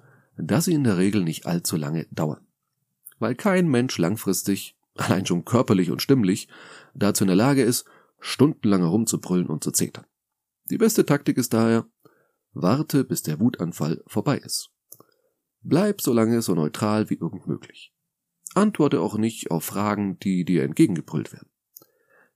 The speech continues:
Erst dann, wenn dein Gegenüber sich beruhigt hat,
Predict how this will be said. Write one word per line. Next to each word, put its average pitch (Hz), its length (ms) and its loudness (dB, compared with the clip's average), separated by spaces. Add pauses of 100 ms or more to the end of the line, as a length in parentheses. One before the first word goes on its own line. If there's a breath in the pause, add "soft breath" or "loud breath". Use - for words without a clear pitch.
Erst 127 280 0
dann, 135 220 0 (200)
wenn 101 140 -2
dein 98 120 0
Gegenüber 120 320 0
sich 113 180 -4
beruhigt 151 320 2
hat, - 240 -4